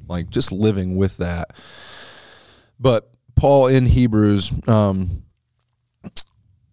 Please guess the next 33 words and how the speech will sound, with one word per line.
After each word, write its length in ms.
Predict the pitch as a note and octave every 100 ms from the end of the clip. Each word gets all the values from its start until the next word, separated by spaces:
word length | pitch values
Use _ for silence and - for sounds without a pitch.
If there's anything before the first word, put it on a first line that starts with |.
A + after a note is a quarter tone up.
| _ _
you 120 | C#3+ A#2+
know, 160 | G#2+
he, 340 | G#2+ A2 G2+ G2+
he 120 | A2+
uses 360 | A#2+ C#3+ A#2+ G#2+
these 160 | A#2+ G#2+
analogies 580 | G#2+ G#2+ G#2+ F#2+ G2
a 40 | F#2+
lot, 380 | F#2+ F#2+ F#2 -
but 260 | G2+ F#2 _ _ _
there 220 | G2+ A2+ A#2
was 120 | G#2+
another 260 | A2 A2
one 220 | G#2 G2+ G2+
that 100 | F#2
we 140 | A#2
were 120 | G#2
talking 340 | F#2 G#2 F#2+ G2
about 480 | F#2+ F#2 F#2 - -
the 60 |
last 260 | G2 F#2+ -
couple 240 | - F#2+ F#2
days 400 | F#2+ F#2 F2 F#2+
that 240 | F#2 -
we 120 | G2+
wanted 260 | G2 F#2+ F#2
to 80 | F2+
read, 280 | F#2 F#2
but 120 | F#2 F2+
in 80 |
Hebrews 340 | F#2+ A2 G2 F2
chapter 280 | G2+ F2+ F2
twelve, 480 | - G2+ F#2+ F#2